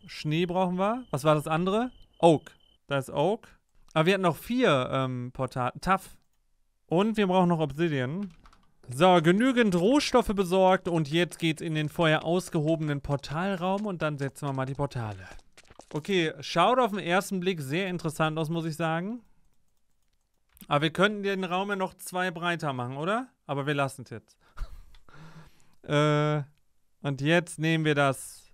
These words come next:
Flint and Steel. Oh, oha, das funktioniert einfach. Oh, guckt euch das an. Ah ne, das kennen wir schon.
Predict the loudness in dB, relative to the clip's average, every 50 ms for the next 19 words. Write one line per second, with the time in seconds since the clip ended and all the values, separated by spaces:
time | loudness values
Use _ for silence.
0 | _ -20 _ _ -6 0 2 2 2 2 0 -4 -6 -8 -6 -4 -4 -4 -6 -10
1 | -8 -4 -2 0 0 0 0 -2 -4 -8 -14 _ -20 -20 -20 _ _ _ _ _
2 | _ _ _ _ _ _ _ _ _ _ _ _ -20 -20 _ _ _ _ _ _
3 | -12 -10 -8 -8 -10 -12 -18 -20 -20 -20 -20 -20 -20 -18 _ -4 -2 -2 0 0
4 | 0 0 0 0 0 0 0 0 -2 -2 -2 -4 -6 -10 -18 -12 -4 -4 -4 -2
5 | -2 -4 -2 0 2 4 4 4 6 6 4 2 2 2 0 0 -2 -6 -14 -20
6 | -20 -20 -20 -20 -20 -20 -20 -20 -20 _ -20 _ _ _ _ _ _ _ -20 _
7 | -20 -20 -20 -20 -20 -20 -20 _ -20 -20 -12 -6 -2 0 2 4 4 4 2 2
8 | 0 -2 0 0 2 4 4 2 2 2 2 2 2 2 0 -6 -4 -2 2 2
9 | 2 2 0 -2 -4 -4 -4 -6 -6 -10 -12